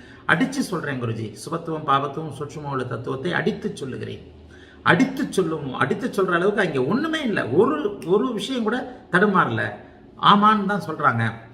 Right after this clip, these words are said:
அப்ப நான் அடி-, அப்ப நான் அடிக்கடி சொல்வேன், என்ன சொல்வேன்னா,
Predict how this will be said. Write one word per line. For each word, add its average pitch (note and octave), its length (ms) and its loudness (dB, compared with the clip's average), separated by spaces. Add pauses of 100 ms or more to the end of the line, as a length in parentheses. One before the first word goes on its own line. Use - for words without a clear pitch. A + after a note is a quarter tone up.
(340)
அப்ப E3 140 2
நான் D#3+ 220 4
அடி-, F3+ 120 4
அப்ப - 300 -4
நான் E3 260 2
அடிக்கடி G#3+ 360 -4
சொல்வேன், B2 280 -4
என்ன C#3+ 140 -2
சொல்வேன்னா, D3 560 -2